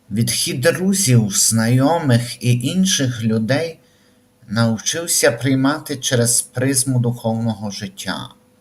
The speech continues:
Вони перейшли у вічність. Коли чую,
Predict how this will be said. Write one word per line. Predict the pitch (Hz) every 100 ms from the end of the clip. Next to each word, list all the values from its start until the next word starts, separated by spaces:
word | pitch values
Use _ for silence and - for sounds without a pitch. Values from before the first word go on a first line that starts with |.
| _ _ _ _ _
Вони | 98 98 113 117 127 135 -
перейшли | 123 117 110 104 - 113 117 113 -
у | 101
вічність. | 95 95 95 - - 120 - - - _ _ _ _ - - - -
Коли | - 123 123 123
чую, | - - 180 202 151 113 -